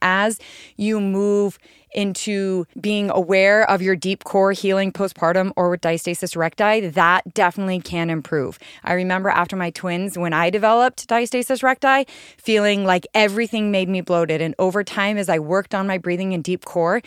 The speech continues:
it also started to improve long term. So as we talk about these quick tips that are gonna be helpful, I do want people in that boat to realize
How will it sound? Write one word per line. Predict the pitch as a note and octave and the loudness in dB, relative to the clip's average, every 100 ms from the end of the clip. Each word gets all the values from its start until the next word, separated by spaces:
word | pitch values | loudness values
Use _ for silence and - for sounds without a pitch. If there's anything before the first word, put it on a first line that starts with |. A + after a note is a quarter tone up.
| - - | -10 -4
it | G3 - | -2 2
also | F#3+ - G3+ F#3+ F#3 | 0 2 2 2 2
started | - G3 F3 F3 D#3+ | -2 0 0 0 -4
to | F#3 | -6
improve | E3 - F3 E3 C#3+ | -6 -6 -4 -4 -6
long | E3+ E3 E3 D#3 | -4 0 0 0
term. | - C#3 | -6 -8
So | C3+ E3+ - | -6 -4 2
as | F#3+ G#3 | 2 2
we | B3 | -2
talk | A3 G#3+ | -2 0
about | F#3 F3 | 0 0
these | F#3+ - | -2 -6
quick | - A4 - | -2 -4 0
tips | B3+ A#3+ | -2 0
that | - A3 | 0 0
are | |
gonna | G#3 G#3 | 0 -2
be | G3 | -4
helpful, | E3+ G#3+ - F3 D#3+ - - - - | -2 -2 0 -2 -2 -10 -20 -8 -2
I | G3 | -2
do | G3 A#3 | 0 2
want | B3 - | 0 0
people | G#3+ A3 G3+ | -4 -2 -2
in | F3 E3 | -2 0
that | D#3+ F3 E3+ | 2 2 -2
boat | E3 F3 G3 | -2 0 -2
to | - | -6
realize | F3+ E3+ F#3 G3 | -4 0 2 0